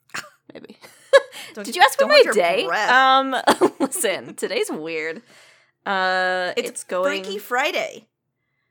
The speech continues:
Speaker 1: It's Freaky Friday, starring Jamie Lee Curtis and Lindsay Lohan. Yeah.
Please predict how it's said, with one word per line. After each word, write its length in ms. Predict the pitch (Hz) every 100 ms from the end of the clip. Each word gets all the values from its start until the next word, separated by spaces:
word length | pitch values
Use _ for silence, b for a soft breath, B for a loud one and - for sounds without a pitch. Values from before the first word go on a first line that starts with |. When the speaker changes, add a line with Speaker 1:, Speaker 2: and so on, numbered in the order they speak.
| _ _ _ _ -
Speaker 1:
It's 120 | 214
Freaky 320 | - 247 254
Friday, 380 | 262 220 269 160
starring 360 | - 208 180 185
Jamie 260 | 175 170 180
Lee 120 | 185
Curtis 560 | 240 214 - - - -
and 160 | 185
Lindsay 220 | 175 170 170
Lohan. 360 | 175 220 120 226
Yeah. 260 | 254 190